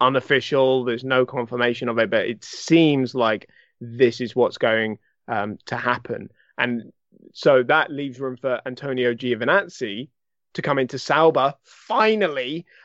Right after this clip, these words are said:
And he, Toro Rosso even looked at him, but Helmut Marko, uh, said, and I quote, "He's off elsewhere." So that would suggest he's being lined up at Sauber,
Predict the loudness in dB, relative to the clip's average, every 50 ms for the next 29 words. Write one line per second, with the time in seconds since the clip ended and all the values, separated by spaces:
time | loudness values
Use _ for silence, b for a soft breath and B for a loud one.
0 | b b b -2 0 -2 -4 -8 -14 -16 -16 -16 -6 -2 0 0 2 2 0 0
1 | -2 2 4 4 4 4 2 -4 -4 -4 -6 -6 -6 -6 -2 -2 0 0 -2 -2
2 | -4 -2 0 2 0 2 0 0 2 4 4 4 4 2 4 4 4 4 4 4
3 | 2 2 2 2 -2 -2 -2 0 0 0 0 0 2 2 2 4 2 0 -4 -4
4 | -2 2 4 4 4 2 0 -4 -4 0 2 2 2 0 0 0 2 2 2 2
5 | -2 -6 -6 -6 -4 -4 -6 -10 -12 _ _ _ _ _ _ _ _ _ _ _
6 | -8 -4 0 2 2 2 2 0 -4 -8 -8 -12 -8 -4 -2 -2 -2 -2 -4 -10
7 | -12 -10 -6 -6 -6 -4 -2 -2 -2 0 0 -2 -2 -4 -6 -10 -4 0 2 2
8 | 2 2 2 -2